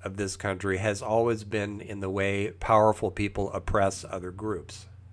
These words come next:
So plurality, inclusivity, variety, the more contemporary term is diversity and equity. These are the soul of the country. And when we betray them, we betray its very soul.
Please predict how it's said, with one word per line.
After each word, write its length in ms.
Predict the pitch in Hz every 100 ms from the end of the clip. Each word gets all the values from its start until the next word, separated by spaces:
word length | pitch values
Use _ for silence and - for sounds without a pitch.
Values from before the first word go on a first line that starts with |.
| - - - - - - - - -
So 320 | - - 113 110
plurality, 1120 | - - 127 120 123 131 123 120 117 110 107 - - -
inclusivity, 1080 | 127 131 - 123 107 - 117 113 107 104 101
variety, 1040 | 95 104 98 107 107 107 107 101 98 95 92 - -
the 80 | 110
more 200 | 107 101
contemporary 720 | 95 107 98 104 104 104 98
term 300 | 95 - 98
is 180 | 92 87
diversity 640 | 87 92 98 98 101 95 92
and 100 | 92
equity. 540 | 98 95 87 90 85 - - - - - - - - -
These 500 | 101 120 127 135 139
are 160 | 120
the 140 | 107 98
soul 560 | - - 104 104 104 -
of 160 | 95
the 80 | 92
country. 480 | - 85 82 87 - - - - - - - - - - - - - - _ _ _ - - - - -
And 180 | 104
when 160 | 104 110
we 120 | 110
betray 400 | 104 101 117 107
them, 220 | 107 107
we 120 | 101 95
betray 400 | 87 - 98 92
its 120 | 87
very 300 | 95 87 82
soul. 340 | - 80 69